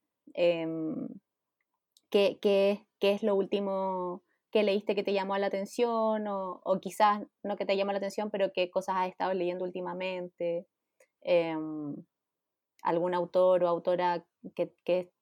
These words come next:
esté como actualmente llamando tu atención.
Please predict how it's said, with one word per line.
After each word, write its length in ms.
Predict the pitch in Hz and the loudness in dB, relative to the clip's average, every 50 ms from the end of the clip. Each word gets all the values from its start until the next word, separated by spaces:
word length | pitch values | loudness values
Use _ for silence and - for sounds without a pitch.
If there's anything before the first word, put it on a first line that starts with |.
| _ - | _ -14
esté 380 | - 180 - - 185 180 175 180 | -14 -14 -8 -4 -2 -2 -2 -2
como 180 | - 190 185 | -4 -6 -6
actualmente 440 | 175 175 - 180 180 180 180 180 185 | -6 -4 -4 -4 -4 -4 -4 -4 -4
llamando 320 | 185 180 180 180 180 180 180 | -4 -4 -4 0 -2 -2 0
tu 80 | 185 180 | 0 -4
atención. 880 | 175 - 175 175 175 - - 202 196 196 190 180 180 180 180 185 - | -2 -4 -6 -6 -8 -6 -4 -2 0 0 -2 -2 -4 -8 -10 -12 -16